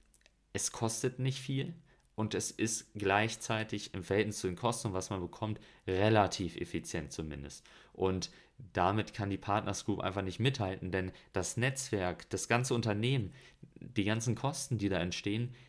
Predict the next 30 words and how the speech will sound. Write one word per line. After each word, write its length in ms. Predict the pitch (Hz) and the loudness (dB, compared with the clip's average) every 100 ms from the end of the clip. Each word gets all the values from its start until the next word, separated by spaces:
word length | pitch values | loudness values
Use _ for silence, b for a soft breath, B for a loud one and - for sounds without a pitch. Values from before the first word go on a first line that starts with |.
| - | -4
die 80 | 95 | 0
müssen 340 | 104 135 123 | 2 2 2
irgendwie 360 | 92 120 120 104 | 2 2 2 0
kompensiert 640 | - 101 101 92 120 120 | 0 -2 -2 4 4 4
werden. 180 | 87 85 | 0 0
Und 100 | 85 | 0
das 160 | 90 110 | 0 0
ist 160 | 101 | -2
was 140 | 98 - | -2 -2
anderes 480 | 104 113 104 101 | -2 0 -2 -2
als 200 | - 101 | -4 -4
bei 120 | - 92 | -2 -2
einem 280 | 95 95 | 0 -2
Index, 480 | - 127 101 123 - | 0 0 0 -2 -6
der 80 | 95 | -2
sowieso 360 | 98 98 98 107 | 0 0 0 0
nur 160 | 104 | -2
abgebildet 600 | - - 92 90 92 92 | -4 -4 0 0 0 -2
wird 220 | 113 123 - B B | 0 -2 -4 B B
und 160 | - 98 | -6 0
wo 80 | 101 | 2
man 140 | 101 | 2
vielleicht 280 | 95 95 92 | 0 -2 0
die 100 | 92 | -2
Technologie 640 | 101 95 98 90 90 127 | -2 -2 -2 -4 -2 0
und 140 | 147 95 | 0 0
so 120 | 92 | -2
weiter 280 | 87 87 90 | -2 -2 -4
dahinter 340 | 90 90 95 | -4 -4 -6
braucht. 420 | 85 90 104 135 | -6 -2 -2 -2